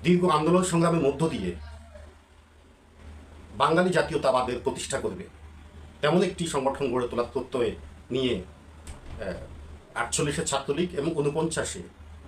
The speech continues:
বাংলাদেশ বা তৎকালীন পূর্ব পাকিস্তান আওয়ামী মুসলিম লীগ প্রতিষ্ঠিত হয়। পরবর্তীকালে নানান সময়ে সময়ের প্রেক্ষিতে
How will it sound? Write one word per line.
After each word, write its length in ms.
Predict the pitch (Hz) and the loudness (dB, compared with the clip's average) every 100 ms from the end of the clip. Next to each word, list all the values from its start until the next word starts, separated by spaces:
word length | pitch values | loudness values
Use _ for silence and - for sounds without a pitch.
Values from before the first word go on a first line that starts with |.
| - - | -20 -4
বাংলাদেশ 360 | 131 127 117 - - - - - - | 0 0 -2 -6 -8 -10 -14 -16 -6
বা 320 | 123 113 101 - | -2 0 -2 -2
তৎকালীন 440 | - 127 123 107 107 | -2 0 0 -2 -2
পূর্ব 160 | 143 139 | -2 0
পাকিস্তান 480 | 127 127 - 143 120 - - - - | 0 -2 -2 -2 -4 -8 -18 -18 -6
আওয়ামী 240 | 110 120 | -2 0
মুসলিম 280 | 127 120 123 | 0 -2 -4
লীগ 100 | 110 110 | -6 -6
প্রতিষ্ঠিত 400 | 120 - - 98 98 - - - - | -10 -10 -10 -10 -10 -12 -16 -14 -4
হয়। 180 | 107 90 - - - | -4 -4 -10 -16 -2
পরবর্তীকালে 720 | 160 190 202 214 156 180 160 - - - - | 0 2 0 0 2 2 0 -4 -14 -18 -4
নানান 200 | 135 143 | 0 0
সময়ে 400 | 151 160 151 156 | 0 -2 0 0
সময়ের 300 | 143 131 127 | 0 0 0
প্রেক্ষিতে 400 | 131 117 - 143 | -2 -4 -6 -6